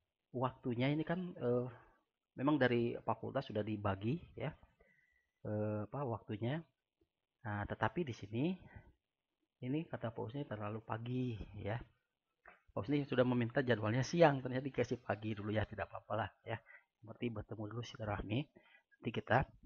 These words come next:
we change the schedule ya. Nah, tapi kita diskusi dulu nanti Pak Husni, I will find the another schedule that it's suitable for, eh, phonology ya, subject study.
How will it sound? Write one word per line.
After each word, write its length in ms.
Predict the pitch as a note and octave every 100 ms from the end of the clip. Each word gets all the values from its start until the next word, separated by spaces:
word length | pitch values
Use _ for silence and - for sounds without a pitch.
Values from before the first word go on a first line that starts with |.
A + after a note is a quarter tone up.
| A2+
we 100 | G#2+
change 340 | - C3+ D3 A2
the 80 |
schedule 560 | A2 - B2 A2 G#2+ F#2 - _ -
ya. 80 | A#2 - _ _ _ _ -
Nah, 160 | G2+
tapi 160 | - A#2
kita 240 | A#2 A2
diskusi 400 | G2+ - - -
dulu 160 | A2 A#2
nanti 180 | G#2 A2+
Pak 160 | -
Husni, 360 | - - A#2 C3
I 180 | A#2 G#2
will 260 | G#2 A2 A2 _ _ _ _
find 520 | - A2+ C3+ D3+ F3+ F3+
the 300 | A2 A2 G#2+ G#2 _ _ _ _ _ _ _ -
another 400 | A#2+ A#2+ A2 A2+
schedule 580 | - A2 G2 A2+ C#3+ F3 - - A2+
that 180 | A#2 B2+
it's 160 | - - - -
suitable 540 | A2+ - A2+ B2+ D3 -
for, 340 | A2+ A#2+ C#3 - - - -
eh, 240 | G2+ G2+ G2+ -
phonology 720 | - G#2 G2+ G2 F#2 - G2+ A2+ _ _ _ _ _ _ _ _ _ _ _ _
ya, 160 | G#2+ G2
subject 480 | G#2 G2 G2 G#2 -
study. 440 | - F2+ G2+ F3+